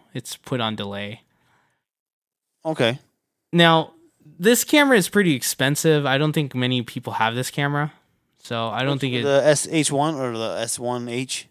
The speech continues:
Speaker 1: The S one H.
Speaker 2: Right? S one H. Let me see.
Speaker 1: That's the one I was talking about, the one that actually
Speaker 2: No, I know.
Speaker 1: that can go against cinema cameras in terms of its quality.
Speaker 2: Yes.
Speaker 1: Yeah.
Speaker 2: The four thousand dollar camera.
Speaker 1: Yeah, it's, and the one that's, uh, I, I thought it's gonna go against the R five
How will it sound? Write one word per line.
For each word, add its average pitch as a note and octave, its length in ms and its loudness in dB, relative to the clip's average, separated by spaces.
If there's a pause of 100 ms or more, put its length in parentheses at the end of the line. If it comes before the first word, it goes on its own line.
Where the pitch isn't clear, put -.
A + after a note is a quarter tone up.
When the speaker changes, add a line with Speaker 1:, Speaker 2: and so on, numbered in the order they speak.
(120)
Speaker 1:
The B2 120 -2
S - 220 0
one A#2+ 280 -4
H. A2+ 240 -6
Speaker 2:
Right? B2+ 220 -2 (840)
S - 180 -16
one A2 140 -10
H. G#2+ 280 -12
Let B2+ 80 -20
me C3+ 60 -20
see. - 240 -20
Speaker 1:
That's C3+ 300 -2
the F#3+ 80 0
one F3+ 120 4
I E3 60 4
was C#3+ 140 -2
talking B2 300 -4
about, D3 260 -4
the B2 100 -8
one B2 220 -6
that A#2 180 -6
actually A2+ 200 -6
Speaker 2:
No, F3+ 80 6
I E3 80 4
know. A#2+ 300 -2 (180)
Speaker 1:
that B2+ 160 -2
can C3+ 120 -2
go C3 140 4
against A#2 540 -4
cinema A#2+ 260 -8
cameras C3+ 480 -8
in A#2 140 -10
terms A2+ 260 -12
of A2 100 -10
its G#2+ 200 -12
quality. A2 280 -2
Speaker 2:
Yes. A#2+ 400 2 (400)
Speaker 1:
Yeah. A#2 140 0
Speaker 2:
The B2+ 160 8
four D#3+ 240 4
thousand C3+ 260 4
dollar A2+ 220 4
camera. G#2+ 320 -4 (120)
Speaker 1:
Yeah, A2 260 2
it's, - 260 -8
and C3 320 -4
the B2+ 40 0
one C3 160 2
that's, - 280 -4
uh, B2 60 -6
I, A#2+ 360 -4
I A#2+ 140 -2
thought A#2 260 -4
it's A2 120 -12
gonna A#2 200 -8
go A2+ 120 -6
against A2 320 -8
the G2 60 -10
R G#2 140 -8
five G#2+ 360 -12